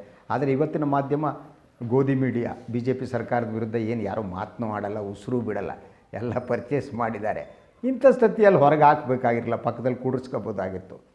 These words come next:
ಸ್ಪೀಕರ್ ವಿಶ್ವೇಶ್ವರ ಹೆಗಡೆಯವರ, ಆ, ಸ್ಥಾನ, ಸ್ಪೀಕರ್ ಸ್ಥಾನ ಏನಿದೆ, ಅದರ ಎಡಬದಿಗೆ ಪತ್ರಕರ್ತರಿಗಾಗಿದ್ದ ಜಾಗದಲ್ಲಿ ಪತ್ರಕರ್ತರಿಗೆ ಕುಳಿತುಕೊಳ್ಳುವ ಅವಕಾಶವನ್ನು ಕೊಡ್ಬೋದಾಗಿತ್ತು. ಆದರೆ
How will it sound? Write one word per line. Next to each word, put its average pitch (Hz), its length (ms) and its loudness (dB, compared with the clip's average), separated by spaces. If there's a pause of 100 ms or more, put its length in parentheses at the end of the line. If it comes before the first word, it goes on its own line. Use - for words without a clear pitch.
(420)
ಸ್ಪೀಕರ್ 127 340 -2
ವಿಶ್ವೇಶ್ವರ 120 440 -2
ಹೆಗಡೆಯವರ, 120 420 2
ಆ, - 1200 -10
ಸ್ಥಾನ, 143 440 -2 (160)
ಸ್ಪೀಕರ್ 131 440 -4
ಸ್ಥಾನ 120 360 -2
ಏನಿದೆ, 110 640 -6 (320)
ಅದರ 220 140 2
ಎಡಬದಿಗೆ 143 720 6 (300)
ಪತ್ರಕರ್ತರಿಗಾಗಿದ್ದ 120 1000 -2
ಜಾಗದಲ್ಲಿ 110 680 -4 (480)
ಪತ್ರಕರ್ತರಿಗೆ 110 720 -8
ಕುಳಿತುಕೊಳ್ಳುವ 120 600 -4
ಅವಕಾಶವನ್ನು 101 640 -4
ಕೊಡ್ಬೋದಾಗಿತ್ತು. 98 720 -10
ಆದರೆ 117 520 -6